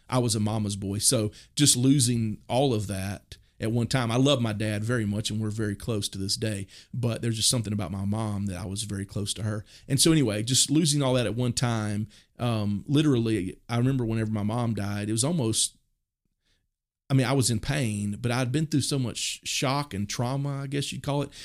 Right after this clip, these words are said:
that it was almost numb. I mean, it was, it was the, it was weird. It was, it was very, very painful. But at the same time,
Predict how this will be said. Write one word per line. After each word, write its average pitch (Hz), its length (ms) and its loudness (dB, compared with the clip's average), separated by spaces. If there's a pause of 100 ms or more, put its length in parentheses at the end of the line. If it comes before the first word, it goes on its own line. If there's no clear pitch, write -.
(140)
that 135 80 4
it 135 40 6
was 127 100 2
almost 139 360 2
numb. 107 420 -2
I 101 180 -2
mean, 107 100 -2
it 90 60 -4
was, 104 240 -2
it 120 60 -2
was 107 320 -4
the, 101 280 -4
it 110 80 -4
was 104 200 -4
weird. 104 400 -2
It 90 100 -6
was, 101 200 -6 (180)
it 104 120 -8
was - 180 -8 (240)
very, 127 280 2
very 107 320 -6
painful. 110 600 -4 (280)
But 127 100 0
at 92 80 -4
the 113 80 -6
same 127 340 2
time, 101 460 -6